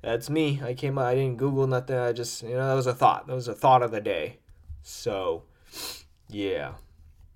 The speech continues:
Let's, let's fucking message these people. America's Next Top Comedian.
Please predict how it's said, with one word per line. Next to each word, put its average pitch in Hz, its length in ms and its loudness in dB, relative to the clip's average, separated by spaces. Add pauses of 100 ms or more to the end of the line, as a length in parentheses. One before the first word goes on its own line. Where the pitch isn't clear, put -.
(880)
Let's, - 360 2
let's 165 240 2
fucking 117 540 -2 (140)
message 98 500 -8
these 95 220 -12
people. 98 540 -6 (680)
America's 117 800 0
Next 113 300 -8
Top 101 340 -2
Comedian. 127 1080 0